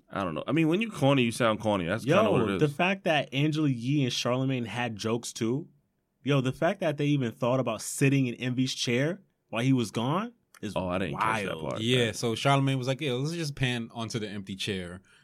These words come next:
Speaker 3: real quick." And Angela Yee said, "Yeah, you know, that's him. He gets mad when it comes to certain stuff. He gets emotional." Like, so they confirmed, you know,
Speaker 2: Right.
Speaker 3: that he was in his
Speaker 2: He was,
Speaker 3: feelings.
Speaker 2: he was in his
Speaker 1: She
Speaker 2: feelings.
Speaker 1: saw that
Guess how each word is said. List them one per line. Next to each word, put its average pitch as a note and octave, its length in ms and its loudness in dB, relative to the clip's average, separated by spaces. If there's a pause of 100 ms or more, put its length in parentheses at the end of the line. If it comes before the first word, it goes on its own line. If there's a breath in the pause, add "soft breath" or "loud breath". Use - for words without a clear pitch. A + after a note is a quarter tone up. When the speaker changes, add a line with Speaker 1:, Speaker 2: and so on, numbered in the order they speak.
Speaker 3:
real F#2 160 -6
quick." F2+ 300 -8
And G2 160 -6
Angela B2 380 -2
Yee A2+ 240 -6
said, G#2+ 280 -8
"Yeah, E3 180 -10
you E3 140 -10
know, C3+ 380 -6
that's C#3 200 -6
him. A#2+ 280 -6
He B2 100 -10
gets A#2+ 220 -10
mad G#2+ 380 -8 (180 loud breath)
when A2+ 140 -8
it - 40 -12
comes A2 200 -4
to G#2 40 -8
certain A#2 260 -6
stuff. G#2 340 -4
He A2 80 -6
gets G#2 200 -4
emotional." G2 680 -4 (240 loud breath)
Like, A#2 160 -6
so B2+ 120 -2
they D#3+ 360 2 (300)
confirmed, A#2+ 760 0
you A2+ 80 -6
know, C3 200 0 (220)
Speaker 2:
Right. F2 300 -12 (240)
Speaker 3:
that G#2+ 160 -4
he G#2 160 -4
was G2+ 220 -6
in G2 60 -2
his F#2 120 -4
Speaker 2:
He F2 40 -10
was, F2+ 60 -10
Speaker 3:
feelings. E2+ 280 -8
Speaker 2:
he G2+ 80 -8
was F#2+ 100 -8
in F#2+ 100 -8
his F2+ 100 -12
Speaker 1:
She - 120 -2
Speaker 2:
feelings. A#2 140 0
Speaker 1:
saw B2+ 180 6
that A2 260 4